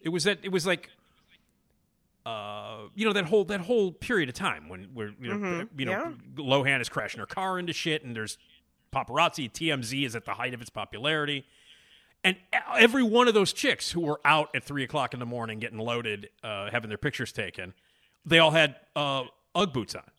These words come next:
Speaker 1: Like, that was the th-,
Speaker 2: Oh,
Speaker 1: I
Speaker 2: yeah.
Speaker 1: remember, I remember at that time in the early two thousands during that whole paparazzi crazy Lohan phase,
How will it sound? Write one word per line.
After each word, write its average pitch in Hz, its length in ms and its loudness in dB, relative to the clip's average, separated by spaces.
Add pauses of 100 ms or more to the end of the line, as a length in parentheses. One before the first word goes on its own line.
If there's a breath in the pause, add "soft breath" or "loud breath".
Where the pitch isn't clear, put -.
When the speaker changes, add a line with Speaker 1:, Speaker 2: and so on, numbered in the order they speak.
(140)
Speaker 1:
Like, 139 140 -2
that 165 180 10
was 139 140 0
the 139 80 -2
th-, - 100 -10
Speaker 2:
Oh, 190 60 0
Speaker 1:
I 214 100 8
Speaker 2:
yeah. 175 60 6
Speaker 1:
remember, 175 400 4 (160 loud breath)
I 170 60 6
remember 214 280 6
at 180 60 2
that 214 120 4
time 190 220 2
in 135 60 -2
the 135 160 2
early 165 240 4
two 165 120 4
thousands 143 460 0
during 127 260 -4
that 120 120 -2
whole 131 160 -2
paparazzi 120 680 -2
crazy 117 440 -4
Lohan 107 420 -2
phase, 90 300 -10